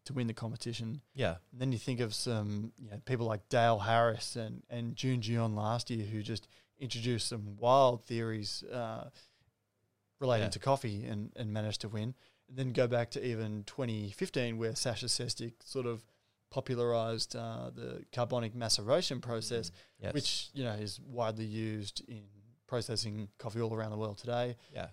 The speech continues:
Speaker 1: and become a huge part of their business at Owner Coffee, and, you know, produce some pretty whack coffees using it.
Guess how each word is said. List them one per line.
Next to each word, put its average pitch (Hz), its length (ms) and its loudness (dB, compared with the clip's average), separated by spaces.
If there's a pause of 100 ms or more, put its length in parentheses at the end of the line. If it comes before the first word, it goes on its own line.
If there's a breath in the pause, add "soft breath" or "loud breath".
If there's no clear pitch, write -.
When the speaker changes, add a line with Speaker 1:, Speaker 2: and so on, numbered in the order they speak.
(140)
Speaker 1:
and 110 180 -8
become 127 240 -2
a 110 40 -4
huge 143 560 -2
part 120 200 -2
of - 80 -12
their 120 140 -2
business 120 540 -4 (220)
at - 120 -10
Owner 107 180 -8
Coffee, 127 340 -6
and, 107 180 -10 (100)
you 127 120 -20
know, 95 60 -20 (520)
produce 214 240 -2
some 113 100 -4
pretty 127 160 -2
whack 113 300 0
coffees 127 340 -4
using 151 240 0
it. 113 160 -8